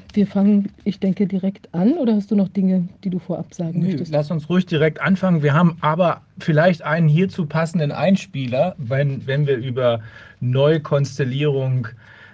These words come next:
Speaker 2: äh, sprechen. Ähm, ein Einspieler mit Professor Jay Bhattacharya,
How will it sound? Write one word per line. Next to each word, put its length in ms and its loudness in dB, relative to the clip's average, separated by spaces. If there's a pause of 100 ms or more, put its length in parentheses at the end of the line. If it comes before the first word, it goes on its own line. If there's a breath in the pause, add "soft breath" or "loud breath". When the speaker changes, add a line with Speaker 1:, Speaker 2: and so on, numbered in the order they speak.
Speaker 2:
äh, 220 -2
sprechen. 680 -2 (500 loud breath)
Ähm, 580 2
ein 400 -4
Einspieler 960 2
mit 400 -4
Professor 600 0
Jay 440 0
Bhattacharya, 1200 -2